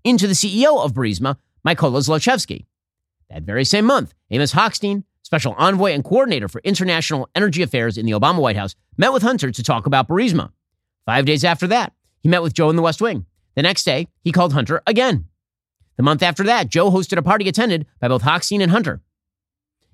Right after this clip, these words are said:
In December twenty fifteen, Joe Biden went to Ukraine, where he demanded that Viktor Shokin be fired and threatened to withdraw one billion dollars in I M F loans if he was not.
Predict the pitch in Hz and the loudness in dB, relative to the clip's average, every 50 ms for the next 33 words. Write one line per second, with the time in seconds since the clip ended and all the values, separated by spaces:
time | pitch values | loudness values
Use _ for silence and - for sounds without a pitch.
0 | _ - 151 180 190 - - 208 190 185 - 151 131 117 - - 214 - - 214 | _ -2 0 2 2 2 2 0 0 0 0 0 -2 0 0 0 -2 -2 0 -2
1 | 208 196 139 156 127 143 139 143 123 123 131 147 254 196 - 170 135 104 - 117 | 0 0 0 2 2 2 2 2 0 0 0 0 0 0 -2 -4 -4 -4 -4 -4
2 | 104 104 110 98 - _ _ - 147 165 180 202 254 311 320 254 147 98 107 113 | -4 -4 -4 -4 -6 _ _ -4 -2 0 0 2 2 2 2 2 0 -4 -6 -4
3 | - 160 151 156 135 - 160 139 147 151 120 - - 165 170 190 180 151 _ _ | -4 -2 -2 -2 -2 0 -2 0 0 0 0 2 0 0 0 0 -2 -6 _ _
4 | _ - 151 160 131 226 262 208 190 127 151 160 139 - 143 135 135 139 123 147 | _ -2 -2 0 2 0 0 0 -2 -2 -2 -2 -2 0 0 0 2 2 2 2
5 | 175 185 156 - 147 143 151 147 131 107 95 98 110 120 107 131 120 117 123 135 | 2 2 2 2 2 2 2 0 0 0 0 -2 -2 -2 0 0 2 2 2 0
6 | 143 - 110 95 85 82 78 98 - _ _ - 101 - 113 113 143 143 160 247 | -2 -2 -4 -6 -6 -6 -8 -10 -12 _ _ -8 -6 -4 -2 -2 0 2 2 2
7 | 247 127 - - | 2 0 -2 -8